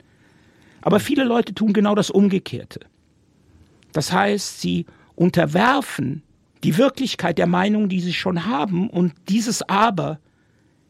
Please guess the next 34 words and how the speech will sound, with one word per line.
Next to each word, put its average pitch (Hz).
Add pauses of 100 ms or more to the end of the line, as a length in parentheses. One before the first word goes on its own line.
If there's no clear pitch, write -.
ist -
genau 185
das 175
Wort, 165
das 156
sie 156
dazu 147
brauchen. 123 (840)
Oder 151
Kontext, -
ne? 113
Das -
ist, 190
das 190
ist, -
das 180
ist -
ein, 196 (380)
das -
ist 240
intellektuelle 220
Unredlichkeit, - (360)
würde 131
ich 113
sagen, -
ne? 101 (340)
Und 185
ist 190
gerade 247
auch 240
bei 170
vielen 196
Intellektuellen 180
ungeheuer, 160